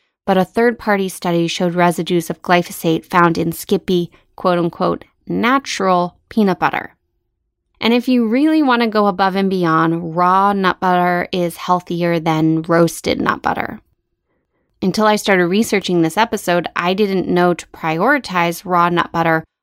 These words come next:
over roasted, but the reasons are compelling enough to make me want to switch. The first one,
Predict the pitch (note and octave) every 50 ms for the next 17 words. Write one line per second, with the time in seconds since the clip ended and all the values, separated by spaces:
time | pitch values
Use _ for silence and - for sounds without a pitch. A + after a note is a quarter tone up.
0 | _ _ - F#3+ F3 - F3+ E3+ E3 F3 E3+ F3 - - - - - A#1 - -
1 | - _ _ _ _ _ _ _ _ _ - F3+ F3 F#3+ F3+ G3+ B3+ D4 C#4 -
2 | A3 G3+ G3 G3 F#3 - - - F3 F3+ _ - F#3 F3+ E3+ - - A3 A#3 A#3+
3 | A#3 A3 G#3 G3+ F3+ - - _ - F#3 F3 E3 E3+ F3+ F3 F3 E3 D#3+ D#3 D3+
4 | D#3 - - G3+ F3+ - - _ - - - _ _ _ _ _ _ _ _ _
5 | _ _ _ _ _ _ _ _ - - - A#3 B3 A#3+ - B3 A#3 A3+ A3 G#3+
6 | G#3+ - -